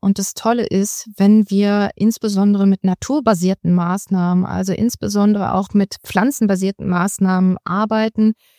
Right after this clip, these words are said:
dann können wir da zwei Fliegen mit einer Klappe schlagen. Also wir schauen uns immer konkret an, wie ihr es auch gerade besprochen habt, wo liegt diese Stadt,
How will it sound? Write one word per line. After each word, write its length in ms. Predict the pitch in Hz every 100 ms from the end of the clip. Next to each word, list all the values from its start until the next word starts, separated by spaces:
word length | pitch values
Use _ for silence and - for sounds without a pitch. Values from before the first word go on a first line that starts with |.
| _ -
dann 180 | 190 196
können 200 | 214 220
wir 60 |
da 160 | 196 185
zwei 300 | - 185 202
Fliegen 280 | - 208 196
mit 120 | 196
einer 200 | 175 180
Klappe 320 | - 175 196
schlagen. 480 | 196 151 156 156 165
Also 240 | - - 196
wir 80 |
schauen 320 | 196 202 208 226
uns 100 | -
immer 220 | 226 240
konkret 480 | - 196 - 185 -
an, 200 | 247 214
wie 120 | 196
ihr 140 | 226
es 100 | 226
auch 160 | - -
gerade 220 | - 190
besprochen 500 | 190 - 220 226 208
habt, 220 | 196 - -
wo 240 | 185 214
liegt 340 | 190 214 -
diese 240 | 269 262 262
Stadt, 380 | - 247 254